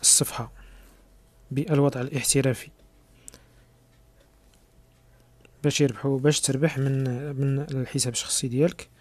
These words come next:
كيفاش غادي دير ليها؟ غادي تمشي للحساب ديال الفيسبوك ديالك كيما هكا،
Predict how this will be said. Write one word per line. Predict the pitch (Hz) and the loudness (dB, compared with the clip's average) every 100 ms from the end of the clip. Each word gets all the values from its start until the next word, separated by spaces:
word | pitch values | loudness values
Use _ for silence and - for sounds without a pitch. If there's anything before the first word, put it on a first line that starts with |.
| - - - | -20 -20 -8
كيفاش | 139 147 139 | 0 0 0
غادي | 127 | -4
دير | 127 127 135 | -4 -2 0
ليها؟ | 131 127 165 180 - | 2 2 2 0 -8
غادي | - 127 | -6 -6
تمشي | - 117 - 147 - | -4 -4 -2 -4 -2
للحساب | 135 - 127 - 151 170 - | -6 -4 -2 2 0 -2 -8
ديال | - 127 | -4 -2
الفيسبوك | 117 127 113 - 123 | -2 -4 -4 -4 -6
ديالك | - 143 151 - _ _ _ _ | -2 -2 -2 -10 _ _ _ _
كيما | - 131 120 | -4 -2 -2
هكا، | 117 - 156 | -6 -2 -2